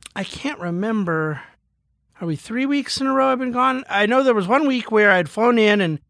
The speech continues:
went straight to the Blackstone Alternative Investment Symposium in New York and recorded after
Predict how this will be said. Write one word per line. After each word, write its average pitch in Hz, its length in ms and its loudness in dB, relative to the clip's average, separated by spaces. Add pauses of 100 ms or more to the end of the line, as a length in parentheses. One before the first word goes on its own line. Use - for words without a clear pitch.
(220)
went 180 180 -2
straight 220 360 0
to 208 100 -6
the 190 120 -4
Blackstone 196 540 2
Alternative 196 480 0
Investment 180 420 -2
Symposium 170 840 -4
in 165 80 -4
New 160 80 -4
York 160 360 0
and 156 140 -4
recorded 165 400 -2
after 160 460 2